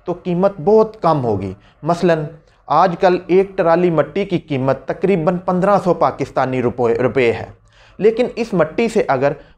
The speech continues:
बर्तन बनाए जाएं तो उससे कुछ, उस, उस मिट्टी की कीमत कुछ ज़्यादा होगी।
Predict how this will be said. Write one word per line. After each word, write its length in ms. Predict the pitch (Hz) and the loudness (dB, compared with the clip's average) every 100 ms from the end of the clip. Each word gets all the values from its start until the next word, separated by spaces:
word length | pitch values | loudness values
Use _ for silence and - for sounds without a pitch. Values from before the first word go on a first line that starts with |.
| 131 | -6
बर्तन 460 | 117 110 - 247 214 | -2 -2 0 0 2
बनाए 300 | 185 147 143 | 4 4 2
जाएं 300 | 131 127 135 - _ | 2 0 -4 -14 _
तो 60 | 175 | -6
उससे 360 | 180 185 - 185 | -2 -2 0 -2
कुछ, 200 | 175 165 | 0 0
उस, 240 | 165 165 | 0 0
उस 200 | 196 - | -2 -2
मिट्टी 380 | 156 151 156 208 | 0 -2 -4 -6
की 120 | 160 | -6
कीमत 380 | - 135 127 151 | -6 -4 -4 -4
कुछ 340 | - 160 - 131 | -4 -8 -8 -2
ज़्यादा 360 | 131 117 117 | 0 2 0
होगी। 340 | 107 101 95 | -2 -6 -12